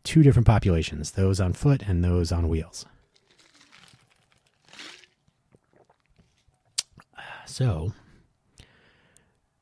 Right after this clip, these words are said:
here's the, the, the, the, um, the jump into my usual topics like software and tech.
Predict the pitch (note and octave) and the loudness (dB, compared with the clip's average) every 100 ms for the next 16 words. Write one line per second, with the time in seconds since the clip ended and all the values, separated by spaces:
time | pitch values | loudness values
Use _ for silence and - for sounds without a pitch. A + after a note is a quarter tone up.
0 | _ _ _ _ _ - B2 A#2+ F#2+ G#2+ | _ _ _ _ _ -2 2 2 2 0
1 | G2 F#2 F2 _ _ _ G2+ E2+ - G2+ | 0 0 -4 _ _ _ -2 -2 -4 -8
2 | - - F2+ F2 E2+ D#2 D2+ D2+ - - | -8 -14 -6 -2 -2 -4 -8 -14 -20 -20
3 | - - - _ _ _ - F#2+ E2+ G2+ | -20 -20 -20 _ _ _ -4 -2 4 4
4 | F2+ - - - G#2+ F#2 - - F2+ E2 | 6 4 4 -12 -8 -8 -4 -2 0 -2
5 | D#2 - - - _ G2 F2 F#2 E2+ F2 | -6 -16 -20 -20 _ -4 -2 -2 -2 -4
6 | G2+ - F2 - - F2 E2+ E2+ F#2+ E2+ | -6 -6 -8 -8 -10 -8 -8 -4 -4 -4
7 | E2 D#2+ - - F#2+ - - | -6 -10 -16 -8 -8 -8 -16